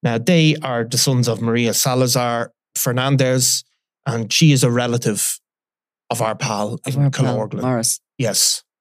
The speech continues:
Speaker 2: That's ridiculous.
Speaker 1: Morris O'Shea.
Speaker 2: This is ridiculous.
Speaker 1: Well, it's, it, you know, it is. It, it, it's, it's unlikely. Um,
Speaker 2: So when did Morris, or Mo, as he might have been known,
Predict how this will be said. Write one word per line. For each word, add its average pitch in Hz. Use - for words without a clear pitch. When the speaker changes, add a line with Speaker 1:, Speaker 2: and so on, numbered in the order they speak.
Speaker 2:
That's 143
ridiculous. 113
Speaker 1:
Morris 113
O'Shea. 110
Speaker 2:
This 104
is 143
ridiculous. 151
Speaker 1:
Well, 190
it's, 208
it, 190
you 214
know, 214
it 185
is. 185
It, 143
it, 170
it's, 147
it's -
unlikely. 175
Um, 113
Speaker 2:
So 175
when 202
did 214
Morris, 170
or 127
Mo, 143
as 123
he 135
might 131
have 120
been 127
known, 127